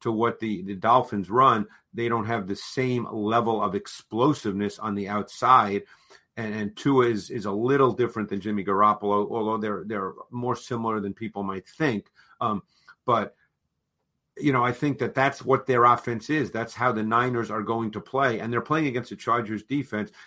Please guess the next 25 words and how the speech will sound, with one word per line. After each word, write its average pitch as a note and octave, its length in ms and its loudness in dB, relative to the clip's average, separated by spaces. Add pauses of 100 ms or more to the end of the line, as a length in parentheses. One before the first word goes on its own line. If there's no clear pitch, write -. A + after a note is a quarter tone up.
that's - 220 -6
still F3+ 260 2
struggling C#3 580 0
a G#2+ 40 -6
bit A2+ 180 -4
to A2 80 -12
stop A#2 340 2
the G#2 80 0
run. G#2+ 380 2 (200)
So A2 440 -2 (380)
I C3+ 120 6
would D3+ 160 4
expect C3 400 -2
the G#2+ 80 -6
Niners A#2 680 -2
to A2+ 80 -12
kinda A2+ 280 -2
look A2+ 300 -2
like A2 220 -4
we A#2 160 -4
expect A2+ 360 -8
the G#2+ 60 -8
Niners A2+ 420 -4
to B2 100 -2
look. D3 360 -2